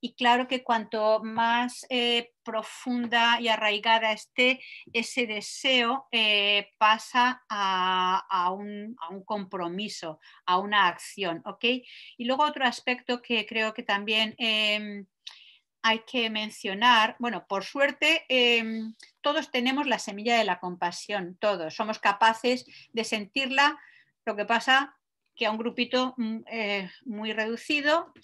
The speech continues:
y además, pues, un poquito mediocre, ¿para qué vamos a engañar?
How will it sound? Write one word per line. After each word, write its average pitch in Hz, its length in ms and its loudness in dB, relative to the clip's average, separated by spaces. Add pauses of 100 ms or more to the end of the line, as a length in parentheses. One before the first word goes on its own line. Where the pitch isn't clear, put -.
(240)
y 220 60 0
además, 226 600 2
pues, 220 160 -8
un 196 260 -12
poquito 208 320 -6
mediocre, 180 460 -2
¿para 175 180 -2
qué - 80 -8
vamos 196 340 -6
a 202 60 -2
engañar? 190 300 -6